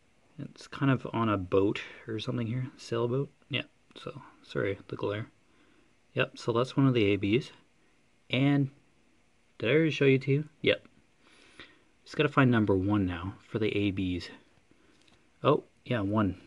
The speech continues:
Here we go. So there's, like, a sail, sailboat on the foreground here. Uh,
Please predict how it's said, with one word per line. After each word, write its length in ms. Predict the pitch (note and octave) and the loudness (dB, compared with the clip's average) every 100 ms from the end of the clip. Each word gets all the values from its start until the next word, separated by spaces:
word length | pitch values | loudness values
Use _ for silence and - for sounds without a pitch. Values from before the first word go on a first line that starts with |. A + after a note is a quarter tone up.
| - | -6
Here 140 | C3+ | -2
we 60 | A#2+ | 2
go. 180 | G#2+ G#2+ - _ _ _ _ _ _ _ _ - _ _ _ _ | 2 0 -14 _ _ _ _ _ _ _ _ -20 _ _ _ _
So 380 | - - A#2 A2 | -10 0 2 4
there's, 220 | A2+ A2+ | 2 4
like, 120 | B2 | 6
a 80 | G#2+ | 6
sail, 440 | - A2+ B2 D#3+ D3 - - - _ _ _ _ _ _ _ _ _ _ | 4 4 4 2 -4 -14 -20 -20 _ _ _ _ _ _ _ _ _ _
sailboat 580 | - - B2 C3 C3+ C#3 | -10 4 6 8 6 6
on 120 | C3+ | 4
the 60 | A#2 | 2
foreground 560 | - A#2 B2 C3+ C3+ | 2 2 4 2 2
here. 280 | C3 C#3+ E3+ - _ _ _ C3 | 2 -2 -2 -10 _ _ _ -10
Uh, 280 | A2+ A2+ | -6 -6